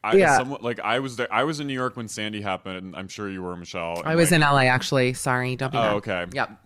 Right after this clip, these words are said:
Speaker 1: No, no, but, like, that's, I think the subway was already kind of on the, f-, but, like, that's, like,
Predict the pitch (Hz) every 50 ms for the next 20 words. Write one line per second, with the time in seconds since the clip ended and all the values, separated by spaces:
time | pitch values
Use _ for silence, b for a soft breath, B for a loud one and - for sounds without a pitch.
0 | _ - 139 147 156 165 - 196 202 180 160 160 170 185 165 151 147 127 143 143
1 | 131 101 90 190 - _ - 131 139 143 - - - - - _ _ _ _ _
2 | _ _ _ _ _ _ - 120 123 120 135 143 143 139 135 - - 135 123 127
3 | 123 117 107 98 113 117 - 107 113 120 107 117 123 117 117 117 117 117 113 117
4 | 120 113 - - - 95 120 107 120 113 107 90 113 113 127 120 - - - -
5 | - - 123 117